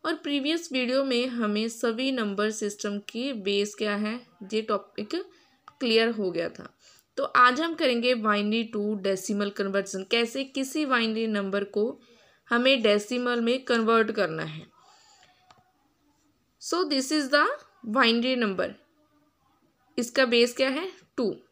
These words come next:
हम जानते हैं कि बाइनरी नंबर सिस्टम का बेस टू होता है और इसमें बाइनरी में only टू डिजिट्स यूज़ होते हैं, टू बिट्स यूज़ होते हैं, ज़ीरो और वन।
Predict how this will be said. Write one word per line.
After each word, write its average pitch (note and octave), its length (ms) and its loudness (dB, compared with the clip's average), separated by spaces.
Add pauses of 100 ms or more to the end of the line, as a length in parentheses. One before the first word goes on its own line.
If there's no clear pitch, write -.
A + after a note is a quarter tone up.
(500)
हम A3+ 160 0
जानते G#3+ 420 2
हैं B3 260 -6
कि C4 120 -4
बाइनरी G#3+ 540 -2
नंबर G#3+ 380 0
सिस्टम G#3+ 460 -4
का G#3+ 160 -2
बेस G3+ 360 -2
टू A3+ 220 -2
होता F#3+ 260 -4
है A#3 220 -6 (760)
और B3 400 2 (180)
इसमें C4 400 -2
बाइनरी A3 420 2
में C#4+ 160 -2
only A#3+ 480 0
टू C4 160 0
डिजिट्स A#3 480 0
यूज़ G#3+ 360 2
होते G#3+ 220 2
हैं, A3+ 100 0
टू A#3 180 -2
बिट्स A3 280 0
यूज़ G#3+ 380 0
होते F#3+ 220 0
हैं, A#3+ 120 0
ज़ीरो F#3+ 300 2
और G3 120 4
वन। E3 220 -6